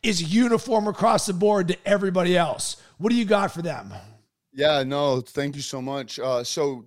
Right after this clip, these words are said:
Speaker 2: what I preach to my guys over and over and over is the actions that you're doing today. I know this sounds crazy, but coming from this,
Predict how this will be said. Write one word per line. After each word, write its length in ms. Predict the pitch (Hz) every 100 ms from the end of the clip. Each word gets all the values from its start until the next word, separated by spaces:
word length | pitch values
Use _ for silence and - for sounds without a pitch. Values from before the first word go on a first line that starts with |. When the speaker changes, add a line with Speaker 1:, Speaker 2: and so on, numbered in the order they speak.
| 131
Speaker 2:
what 200 | 123 185
I 140 | 185
preach 380 | 147 180 170 -
to 60 |
my 120 | 151 139
guys 340 | 139 131 123
over 280 | 123 139 147
and 100 | 135
over 220 | 131 127
and 100 | 117
over 320 | 117 120 110
is 180 | 107 117
the 180 | 113 -
actions 500 | 120 156 - 180 135
that 160 | 131
you're 180 | 127 143
doing 320 | 147 143 147
today. 480 | 131 113 113 127 151 151 - -
I 100 | -
know 220 | 123 131 151
this 140 | 160
sounds 340 | - 151 139
crazy, 400 | - 147 139 143
but 180 | 151 123
coming 300 | - 139 151
from 140 | 147 139
this, 200 | 123